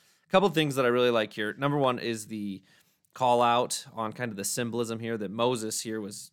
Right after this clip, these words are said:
in the top of the mountain talking with God while the people were at the bottom and then sinning. And,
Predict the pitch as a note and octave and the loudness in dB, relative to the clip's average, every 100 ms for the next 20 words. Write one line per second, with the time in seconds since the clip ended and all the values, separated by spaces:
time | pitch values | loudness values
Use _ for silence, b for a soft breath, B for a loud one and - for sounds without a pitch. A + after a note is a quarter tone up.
0 | - A#2+ G2 - C3+ C3 A2 A2+ A2+ A2 | -14 -12 -10 0 0 0 -6 -6 -6 -8
1 | A#2 - G#2 G2+ - A#2 G#2 G2+ G#2 G2+ | -10 -10 -16 -12 -4 -2 -2 -6 -12 -14
2 | A2 G#2+ G2+ G2 G2 _ _ _ _ _ | -14 -10 -10 -12 -14 _ _ _ _ _
3 | _ _ _ _ _ _ _ B2 A2+ A2 | _ _ _ _ _ _ _ -2 -2 -6
4 | G#2 G#2+ G#2 G#2 G2 F#2+ F#2 - F3+ A2 | -6 -6 -6 -8 -10 -12 -8 0 0 0
5 | F2+ b b b b b b G#2+ A2+ A2 | -6 b b b b b b -4 0 0
6 | G#2+ G#2+ G2+ | 0 -4 -8